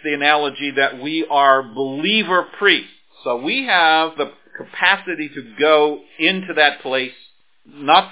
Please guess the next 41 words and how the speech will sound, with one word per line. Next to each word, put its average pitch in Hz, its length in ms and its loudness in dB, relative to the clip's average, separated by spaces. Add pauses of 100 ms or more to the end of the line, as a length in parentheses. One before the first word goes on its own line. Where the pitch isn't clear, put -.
(100)
just 190 220 0
the 170 120 -6
outer 170 280 2
courtyards, 110 680 -8 (100)
but 127 220 -6
all 175 280 2
the 196 80 0
way 170 200 2
in 156 440 -2
to 131 280 -10
visit 143 400 -4
with 143 180 -2
the 117 60 -6
Lord. 113 460 -2 (540)
And 113 100 -12
of 104 60 -14
course, 127 240 -2
the 113 60 -8
Lord 113 300 -2
Jesus 101 500 -6
is 101 240 -12
the 104 80 -10
great 123 360 0
high 95 240 -6
priest. 101 360 -12 (640)
So 170 120 6
the 151 100 2
analogy 156 580 2
is 123 180 0
there 143 320 8
that 123 220 4
all 151 280 10
of 117 80 2
us 117 180 0 (200)
in 131 140 -6
the 120 60 -6
New 170 180 -6 (120)
Testament 113 520 -8
can 113 140 -10 (120)
come 143 380 -6 (680)
into 151 880 -2